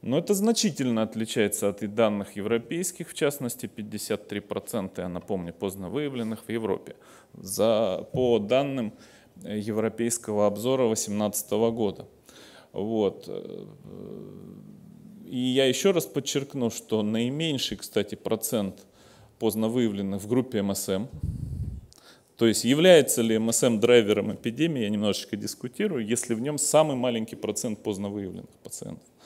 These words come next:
Значит, они хорошо обследуются, они следят за собой. Это очень, это особая, очень серьезная группа.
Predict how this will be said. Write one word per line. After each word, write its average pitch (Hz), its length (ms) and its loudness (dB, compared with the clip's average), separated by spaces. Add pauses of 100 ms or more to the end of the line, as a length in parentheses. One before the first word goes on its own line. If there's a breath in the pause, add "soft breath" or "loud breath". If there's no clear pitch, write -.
(140 loud breath)
Значит, 98 220 -2
они 110 120 0
хорошо 120 380 -2
обследуются, 156 680 -4 (220)
они 98 180 -2
следят 113 400 0
за 113 100 -6
собой. 175 440 -4 (320 loud breath)
Это - 200 -4
очень, 135 280 -2
это 101 220 4
особая, 147 560 0 (280 loud breath)
очень 127 240 -4
серьезная 127 580 -2
группа. 123 520 -4